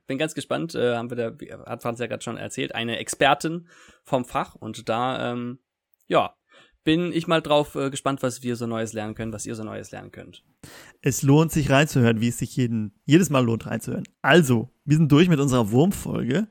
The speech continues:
Speaker 2: Wenn ihr Anregungen für andere Themen habt oder Kritik, Feedback, dann schreibt uns gerne eine Mail an podcast at keep minus it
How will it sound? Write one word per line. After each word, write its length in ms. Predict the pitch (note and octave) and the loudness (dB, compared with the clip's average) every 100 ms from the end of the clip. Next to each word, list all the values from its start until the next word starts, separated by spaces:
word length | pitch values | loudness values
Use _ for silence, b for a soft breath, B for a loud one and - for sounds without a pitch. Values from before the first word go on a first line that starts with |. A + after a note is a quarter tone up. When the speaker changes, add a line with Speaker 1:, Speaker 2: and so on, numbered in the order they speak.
| _ | _
Speaker 2:
Wenn 160 | - C3+ | -6 -4
ihr 300 | C#3+ D3+ C#3+ | 0 2 2
Anregungen 540 | D3 E3+ E3 D3+ D3+ C#3 | -2 -4 -4 -4 -4 -4
für 140 | - | -4
andere 240 | C#3 D3 B2 | -2 -2 0
Themen 280 | D3 E3 | 0 0
habt 220 | E3 D#3+ - | -2 -4 -4
oder 320 | C3+ C3 C3 _ | -2 -2 -4 _
Kritik, 520 | - B2 D3 D#3+ - - | -10 -4 -2 -2 -6 -10
Feedback, 520 | - D#3+ - D3 - B B - | -2 0 4 4 4 B B -10
dann 120 | C3+ | -6
schreibt 240 | - C#3+ | -2 -2
uns 140 | D#3 - | -2 0
gerne 160 | C3+ | 2
eine 100 | B2+ | 2
Mail 300 | A#2+ C3+ E3+ - | 2 4 4 2
an 240 | C3+ D3+ B B B _ | 0 0 B B B _
podcast 460 | - - D3+ C3+ - | -6 -2 0 0 0
at 320 | C3 - - | -4 -4 -12
keep 340 | - E3+ - - _ | -2 0 0 -8 _
minus 380 | C3+ D3+ E3 D3+ | 0 2 2 0
it 200 | D3+ | -2